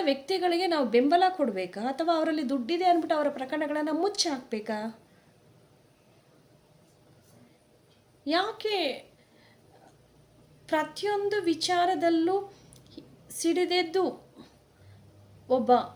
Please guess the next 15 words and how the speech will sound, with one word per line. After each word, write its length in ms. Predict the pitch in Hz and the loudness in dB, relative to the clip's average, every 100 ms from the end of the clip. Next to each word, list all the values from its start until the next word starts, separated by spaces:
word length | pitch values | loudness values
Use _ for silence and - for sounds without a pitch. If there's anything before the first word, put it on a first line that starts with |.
| - - - | -20 -20 -18
ವ್ಯಕ್ತಿ 360 | 233 294 294 392 | -2 -2 0 -6
ಕಳ್ತನ 500 | - 285 311 392 370 | 2 2 4 2 2
ಮಾಡಿದನೇ 680 | 339 262 269 339 339 339 359 | 2 2 2 0 2 2 4
ಅಂದ 500 | 349 285 269 285 285 269 262 - | 2 0 2 4 4 2 -2 -6
ತಕ್ಷಣ 360 | 269 269 - 330 220 294 - - - - - | -4 -2 -2 0 0 -2 -4 -20 -20 -18 -4
ನಮ್ಮ 320 | 233 277 370 381 - - - - - - - - - | 0 2 2 0 -6 -20 -20 -20 -20 -20 -20 -20 0
ರಕ್ಷಣೆ 480 | 254 285 - 359 381 | 0 0 0 2 2
ಕೊಡುವಂಥವ್ರು, 720 | 339 294 302 285 262 202 208 | 2 2 2 0 0 0 -2
ನಮಗೆ 300 | 240 294 330 | -2 0 0
ರಕ್ಷಣೆ 420 | 285 - 311 311 | -2 -4 -4 -4
ಕೊಡುವಂಥವ್ರು 1120 | 302 247 254 247 233 214 175 180 262 - - - - | -2 0 0 -2 -4 -8 -10 -8 -8 -10 -20 -20 -2
ಅವರನ್ನ 320 | 254 269 262 247 | 0 2 2 2
ಹಿಡಿದು 460 | 247 254 302 294 | 0 0 -4 -6
ಪ್ರಕರಣಗಳನ್ನ 680 | 294 247 247 269 247 233 233 226 | -6 -6 -4 -4 -2 -2 -2 -2
ಗುರುತಿಸಿ 560 | 233 254 285 294 285 | 0 -2 -2 -8 -8